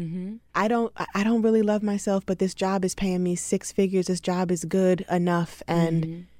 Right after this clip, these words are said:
Speaker 2: that's my worth.
Speaker 1: That's, that's my worth. That's, and you associate it with those external things. And I actually just talked about this on a post, you know,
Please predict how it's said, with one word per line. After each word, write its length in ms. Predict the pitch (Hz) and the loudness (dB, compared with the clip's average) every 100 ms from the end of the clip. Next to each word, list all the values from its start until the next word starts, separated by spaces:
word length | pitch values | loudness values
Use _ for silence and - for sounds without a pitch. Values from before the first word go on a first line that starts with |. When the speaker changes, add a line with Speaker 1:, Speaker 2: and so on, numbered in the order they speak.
| - - | -18 0
Speaker 2:
that's 320 | 190 180 - | 4 4 2
my 160 | 190 175 | 2 2
worth. 420 | 165 156 165 - - | 2 2 -2 -12 -8
Speaker 1:
That's, 240 | 170 - - | -8 -8 -6
that's 220 | 175 - | -6 -4
my 100 | 180 | -6
worth. 260 | 185 180 170 | -4 -4 -4
That's, 160 | 160 - | -8 -8
and 180 | 196 170 | -4 -2
you 80 | 175 | -2
associate 540 | 165 175 165 151 170 | -4 -6 -6 -6 -6
it 100 | 165 | -6
with 200 | 156 160 | -6 -4
those 200 | - 160 | -4 -4
external 460 | 160 - - 156 151 | -8 -12 -8 -6 -6
things. 340 | 165 156 156 | -6 -4 -4
And 80 | 151 | -4
I 120 | 156 | -6
actually 300 | - 180 - | -8 -8 -8
just 180 | 175 165 | -8 -8
talked 220 | 185 190 | -8 -8
about 240 | 180 165 156 | -6 -6 -6
this 320 | 165 156 - - - - - | -6 -6 -8 -20 -20 -20 -10
on 100 | 156 | -6
a 80 | 156 | -6
post, 420 | - 190 165 - | -4 -4 -4 -4
you 100 | 160 | -4
know, 300 | 151 151 | -4 -6